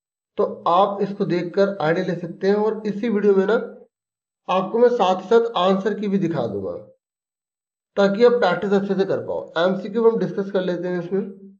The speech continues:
ठीक है। जैसे पहला question है, किस आयु में शिशु व्यक्तिगत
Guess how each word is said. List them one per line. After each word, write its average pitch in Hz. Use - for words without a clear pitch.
ठीक 190
है। 196
जैसे 202
पहला 214
question 220
है, 254
किस 262
आयु 208
में 214
शिशु 226
व्यक्तिगत 208